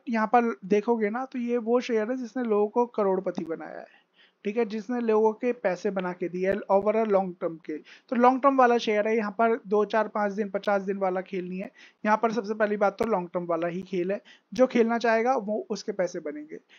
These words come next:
डीमर्जर हुआ है, वहाँ से पे-, जो, जो भी डीमर्ज होके निकले हैं इसके शेयर, वो यहाँ पर अच्छा खासा परफॉर्म कर रहे हैं,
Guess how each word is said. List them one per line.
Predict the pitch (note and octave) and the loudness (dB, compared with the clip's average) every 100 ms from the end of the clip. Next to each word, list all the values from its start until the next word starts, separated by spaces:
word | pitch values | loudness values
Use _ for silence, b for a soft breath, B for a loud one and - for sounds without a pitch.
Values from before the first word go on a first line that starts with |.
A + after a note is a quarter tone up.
| b F3+ | b -2
डीमर्जर | A3+ A#3 A#3 A#3 A#3 | 2 4 2 2 2
हुआ | A3+ | 2
है, | A3 | 2
वहाँ | G3 G3 | 0 -2
से | A#3 A3 A3 | 0 0 -2
पे-, | - G3+ | -2 -4
जो, | F#3+ G3 | 0 0
जो | G#3 G3+ | 0 -2
भी | G#3+ G#3 F3+ | -4 -8 -4
डीमर्ज | A3 G#3+ G#3+ F#3+ | -2 0 -2 -2
होके | G3 G3 | -4 -2
निकले | G#3 F#3+ G3+ | -4 -4 -2
हैं | G#3 | -2
इसके | G3+ - | -2 -6
शेयर, | G3 G#3 F#3+ B B _ | -4 -2 -4 B B _
वो | B3 | 2
यहाँ | B3 A3 | 4 4
पर | A3+ | 2
अच्छा | A3 A3 | 2 0
खासा | G#3+ G3+ G#3+ | -2 -2 -2
परफॉर्म | G3+ G3 G#3 | -2 -2 -2
कर | G#3 G#3 | -2 -4
रहे | |
हैं, | G#3 | -4